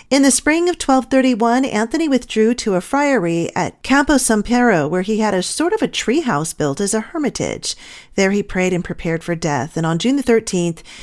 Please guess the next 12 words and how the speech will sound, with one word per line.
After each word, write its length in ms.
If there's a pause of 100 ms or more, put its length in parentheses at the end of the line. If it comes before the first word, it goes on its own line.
(180)
he 120
became 320
very 300
ill 200
and 140
asked 420
to 80
be 120
taken 340
back 220
to 60
Padua, 640